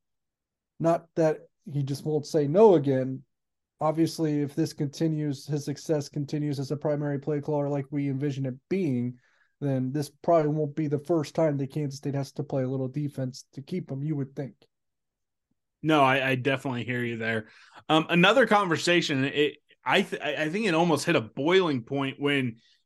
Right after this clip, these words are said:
Speaker 2: K-State fans, at least the ones on the internet who are following it, uh, you know, very closely, that, you know, eighteen to thirty-six hour period,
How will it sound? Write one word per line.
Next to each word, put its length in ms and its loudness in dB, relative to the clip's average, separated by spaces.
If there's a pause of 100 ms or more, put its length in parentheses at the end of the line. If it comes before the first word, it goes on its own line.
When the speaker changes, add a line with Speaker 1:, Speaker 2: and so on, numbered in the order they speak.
(120)
Speaker 2:
K-State 500 2
fans, 400 0
at 140 -4
least 180 4
the 80 2
ones 260 2
on 140 4
the 140 0
internet 400 2
who 100 -2
are 120 -2
following 400 -2
it, 220 -8
uh, 300 -4
you 120 -6
know, 120 -4
very 300 2
closely, 520 -2
that, 220 -8
you 120 -10
know, 200 -8
eighteen 520 0
to 80 -2
thirty-six 600 -2
hour 300 -4
period, 560 -4